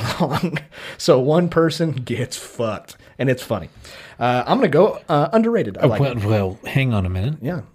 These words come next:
Speaker 2: Do you have that many friends?
Speaker 1: Yeah.
Speaker 2: How many friends do you have?
Speaker 1: I don't know too many. My Facebook account says three thousand.
Speaker 2: Yeah. But d-, do you drink with those three thousand?
Speaker 1: I mean, I don't know.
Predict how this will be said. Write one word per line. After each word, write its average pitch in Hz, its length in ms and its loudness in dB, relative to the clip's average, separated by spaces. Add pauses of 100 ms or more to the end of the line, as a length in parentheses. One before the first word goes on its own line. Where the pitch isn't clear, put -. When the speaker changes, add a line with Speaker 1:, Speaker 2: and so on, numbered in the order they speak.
Speaker 2:
Do 101 200 -8
you 117 80 2
have 92 340 -4
that 95 240 -8
many 92 340 -2
friends? 107 560 -6
Speaker 1:
Yeah. 185 200 -8
Speaker 2:
How - 1040 -16
many 226 140 2
friends 165 280 0
do 165 120 -4
you 143 100 2
have? 127 240 0 (240)
Speaker 1:
I 120 140 -4
don't 107 200 -6
know 95 140 -10
too - 160 -14
many. 98 220 -10 (460)
My 143 180 -2
Facebook 196 400 0
account 123 260 -4
says 113 200 -6
three 110 180 -6
thousand. 80 380 -12 (680)
Speaker 2:
Yeah. - 280 0 (800)
But 139 500 4
d-, 117 80 0
do 107 180 -2
you 120 120 4
drink 107 340 -2
with 143 100 -8
those 127 220 -4
three 135 160 -6
thousand? 131 400 -6 (560)
Speaker 1:
I 95 40 -12
mean, 98 160 -10
I 98 40 -8
don't 170 140 -6
know. 143 260 -10